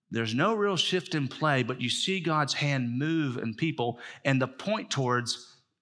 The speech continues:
we need a better savior. We need a better person and a better kingdom. And though Mordecai served faithfully in his position, when you look at history, he only served there for about eight years. And then he, he's lost to history. We don't know,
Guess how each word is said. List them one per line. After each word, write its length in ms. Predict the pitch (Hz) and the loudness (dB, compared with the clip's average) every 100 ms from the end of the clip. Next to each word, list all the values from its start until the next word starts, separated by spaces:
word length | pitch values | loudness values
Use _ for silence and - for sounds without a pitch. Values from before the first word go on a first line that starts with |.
| _ | _
we 140 | 123 | -2
need 340 | 139 170 160 - | 0 2 0 -2
a 80 | 127 | -4
better 400 | 110 117 131 120 | -2 -2 0 0
savior. 600 | - - 113 117 98 90 - 151 _ _ - | 0 -2 -4 -6 -8 -10 -14 -20 _ _ -2
We 140 | 123 | 2
need 180 | 143 180 | 4 4
a 80 | 151 | 4
better 360 | 127 135 131 | 4 4 4
person 840 | - - - 180 160 - 117 104 | 2 -6 -2 0 0 -2 -2 -2
and 100 | 113 | -2
a 40 | 120 | 0
better 240 | 113 110 | 0 0
kingdom. 640 | 110 - 220 190 92 101 - - - _ _ _ _ | -2 0 0 0 -2 -4 -10 -18 -20 _ _ _ _
And 200 | 131 131 | 2 4
though 120 | 143 | 6
Mordecai 560 | 139 143 190 185 165 151 | 4 4 4 4 4 4
served 400 | - - 170 151 | 2 2 2 2
faithfully 600 | - 165 170 - 151 143 | 2 2 2 2 2 2
in 140 | 131 123 | 2 2
his 260 | 139 151 | 0 0
position, 840 | - 131 127 240 - 127 160 220 - - _ _ _ _ _ | -2 -2 0 0 2 2 2 -2 -6 -20 _ _ _ _ _
when 140 | 131 139 | 0 2
you 100 | 151 | 2
look 180 | 175 | 0
at 60 | 131 | 2
history, 360 | 151 190 151 139 | 2 2 2 2
he 80 | |
only 160 | 156 160 | 2 2
served 360 | - 175 175 127 | 2 2 2 2
there 140 | 123 | 2
for 140 | - | 2
about 240 | 120 117 110 | 2 4 2
eight 160 | 120 | 0
years. 540 | 117 117 - - - - - _ _ _ _ _ | 0 -2 -2 -4 -6 -10 -20 _ _ _ _ _
And 120 | 117 120 | -2 2
then 120 | 117 | 2
he, 140 | 123 110 110 | 2 0 -2
he's 160 | 120 110 | -2 0
lost 280 | 113 110 | 0 0
to 40 | 107 | -2
history. 340 | 123 120 104 | -2 0 0
We 60 | 113 | 0
don't 140 | 123 | 0
know, 300 | 113 120 117 | 2 0 0